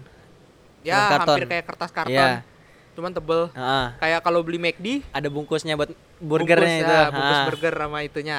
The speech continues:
Speaker 1: kayak gitu tapi gede. Ah, mungkin menurut gue lebih mahal tapi kayaknya lebih ramah lingkungan.
Speaker 2: Nah, kalau gue sih akhir-akhir s-, yang waktu itu kayak belanja di Carrefour,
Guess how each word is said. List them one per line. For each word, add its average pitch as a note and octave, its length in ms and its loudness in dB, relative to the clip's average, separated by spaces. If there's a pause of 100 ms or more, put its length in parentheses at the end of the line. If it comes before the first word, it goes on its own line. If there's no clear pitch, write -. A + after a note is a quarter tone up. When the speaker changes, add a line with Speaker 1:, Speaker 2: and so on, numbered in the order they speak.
Speaker 1:
kayak C#3 200 -8
gitu D3 160 -6
tapi F#3 200 -8
gede. D3+ 280 -6 (720)
Ah, C3 100 -12
mungkin E3+ 280 -10
menurut A3+ 540 -2
gue A3+ 200 -4
lebih A#3 300 -4
mahal G3+ 540 -4
tapi D#4 240 -8
kayaknya D#4+ 320 -8
lebih C#4 200 -6
ramah A#3+ 280 -4
lingkungan. A3+ 560 -8 (720)
Speaker 2:
Nah, D#3 160 -8 (500)
kalau D#3+ 680 0
gue D#3 240 -2
sih C4 100 -6
akhir-akhir D#3+ 640 -4 (840)
s-, - 200 -20
yang C#3 180 -6
waktu B2 300 -6
itu B2 160 -10
kayak A#2+ 220 -10
belanja B2 360 -6
di A#2 120 -10
Carrefour, D#3+ 560 -6